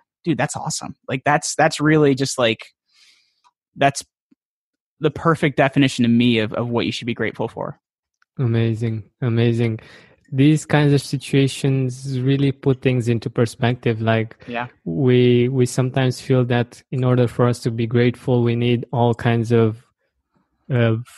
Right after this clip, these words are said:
Speaker 2: huge things to happen. Uh, but it actually, what has been my experience is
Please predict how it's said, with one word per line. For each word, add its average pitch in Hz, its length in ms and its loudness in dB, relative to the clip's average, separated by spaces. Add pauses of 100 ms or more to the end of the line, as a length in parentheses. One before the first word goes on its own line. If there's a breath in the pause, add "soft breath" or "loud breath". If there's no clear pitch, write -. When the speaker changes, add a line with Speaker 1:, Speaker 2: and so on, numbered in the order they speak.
Speaker 2:
huge 135 480 0
things 123 300 0
to 117 100 0
happen. 120 680 0 (460)
Uh, 110 460 0 (420)
but 120 220 2 (260)
it 202 240 -4
actually, 127 800 0 (800)
what 135 240 2
has 127 260 2
been 131 220 0
my 135 160 2
experience 127 760 -2
is 120 380 -2